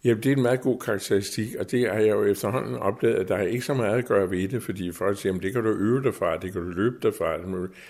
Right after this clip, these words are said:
Det er jeg ikke så sikker på. Altså, jeg simpelthen, tror simpelthen, det er en ændret kropsstruktur. For jeg, jeg har ikke nogen grovhed, og jeg spiser i virkeligheden ikke ret meget, men jeg konstaterer bare, at,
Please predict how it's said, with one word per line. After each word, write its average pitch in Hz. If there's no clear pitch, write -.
Det 101
er 104
jeg 95
ikke 104
så 107
sikker 110
på. 98
Altså, 95
jeg 87
simpelthen, 95
tror 98
simpelthen, 107
det 98
er 87
en 85
ændret 98
kropsstruktur. -
For -
jeg, 101
jeg 101
har 104
ikke 98
nogen 110
grovhed, 101
og 92
jeg 92
spiser 104
i 92
virkeligheden 80
ikke 87
ret 82
meget, 85
men 90
jeg 104
konstaterer -
bare, 95
at, 85